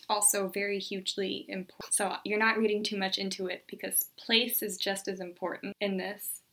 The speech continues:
But I do love the way the chapter starts with, "There was a wall." And the second paragraph after that, the first sentence is, "Like all walls, it was ambiguous, two-faced,"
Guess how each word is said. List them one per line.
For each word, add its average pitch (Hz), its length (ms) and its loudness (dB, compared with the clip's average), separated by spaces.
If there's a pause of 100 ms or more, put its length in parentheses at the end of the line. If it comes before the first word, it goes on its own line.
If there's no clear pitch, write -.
(280)
But 208 160 0
I 220 120 2
do 220 180 2
love 190 320 2
the 202 100 -2
way 190 160 2
the 190 300 -4 (100)
chapter 202 360 2
starts 196 400 0
with, 196 140 -4 (200)
"There 202 240 0
was 190 240 -2
a 190 60 2
wall." 190 580 -4 (880)
And 196 520 0 (200)
the 202 60 -2
second 240 380 4
paragraph 196 460 0
after 196 320 4
that, 220 260 -2
the 208 80 -14
first 208 280 -2
sentence 196 480 -6
is, 190 220 -2 (580)
"Like 196 260 2
all 262 240 6
walls, 233 420 2
it 214 120 -2
was 220 160 -2
ambiguous, 202 800 -4
two-faced," - 840 -4